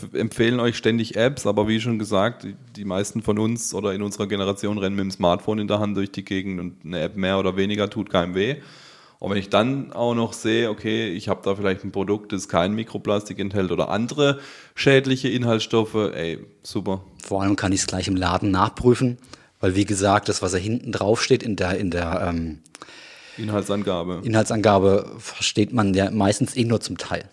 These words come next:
Speaker 1: Ja. Ja, du bist, ja genau, bis zu einem gewissen Teil kann man ja das alles noch entschlüsseln, aber dann wird's kryptisch und, äh, so klar und deutlich steht ja da nicht drauf, dass da jetzt Plastikteilchen, äh, eingearbeitet sind.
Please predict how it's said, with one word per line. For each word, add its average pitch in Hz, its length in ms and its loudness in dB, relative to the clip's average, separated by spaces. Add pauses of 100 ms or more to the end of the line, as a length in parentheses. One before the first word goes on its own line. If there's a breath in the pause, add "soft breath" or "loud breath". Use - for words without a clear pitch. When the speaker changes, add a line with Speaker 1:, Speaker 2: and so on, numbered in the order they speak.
Speaker 1:
Ja. 92 220 -12 (460)
Ja, 85 100 -4
du - 80 -10
bist, - 280 -6
ja 113 100 8
genau, 95 260 4
bis 98 160 -4
zu 107 80 -6
einem 98 120 -4
gewissen 92 280 -6
Teil 101 400 4
kann 95 180 -6
man 92 100 0
ja 87 80 4
das 90 200 -2
alles 85 220 -6
noch 92 120 -6
entschlüsseln, 92 440 -6
aber 85 160 -2
dann 87 260 -6 (480 loud breath)
wird's 107 180 2
kryptisch 113 540 4
und, 90 300 -2
äh, - 120 -8 (340)
so 101 180 -2
klar 98 440 6
und 101 140 4
deutlich 101 320 6
steht 90 220 0
ja 85 80 2
da 85 120 0
nicht 87 200 -8
drauf, 90 280 0
dass 92 220 -4
da 90 80 -2
jetzt 80 180 -6
Plastikteilchen, 85 1040 -4
äh, 78 360 -6 (100)
eingearbeitet 80 760 0
sind. - 280 -10